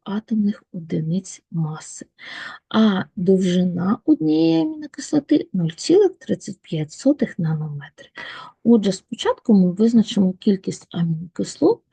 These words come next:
у відповідному поліпептиді. Нам необхідно, е, тридцять п'ять тисяч п'ятсот, позначаємо кількість амінокислот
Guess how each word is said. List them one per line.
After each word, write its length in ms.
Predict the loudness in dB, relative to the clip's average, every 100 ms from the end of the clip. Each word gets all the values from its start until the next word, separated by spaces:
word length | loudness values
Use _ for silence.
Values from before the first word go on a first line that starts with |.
| _ _ 0
у 80 | 0
відповідному 1000 | 0 -2 -2 -2 -2 0 4 6 6 4
поліпептиді. 1000 | _ -2 0 -2 -4 -8 -10 -14 -12 -16 _ _ _ _ -20 _ _ _ _ -2
Нам 300 | 4 4 4
необхідно, 840 | 2 -2 -6 -4 -2 0 -2 -2 _ -6
е, 280 | -4 -6 -10 -20 _ -2
тридцять 420 | 0 0 -2 -10
п'ять 320 | -4 -4 -4 -6
тисяч 420 | -6 -6 -12 -12
п'ятсот, 800 | -6 -6 -6 -12 -8 -8 -8 -16 _ _
позначаємо 840 | -6 0 2 2 -2 -2 -2 -4 -8 _ 2
кількість 720 | 4 4 _ -12 -12 -18 -20 _ _
амінокислот 1300 | 2 2 2 0 -4 -6 -10 -10 -6 0 0 -2 -12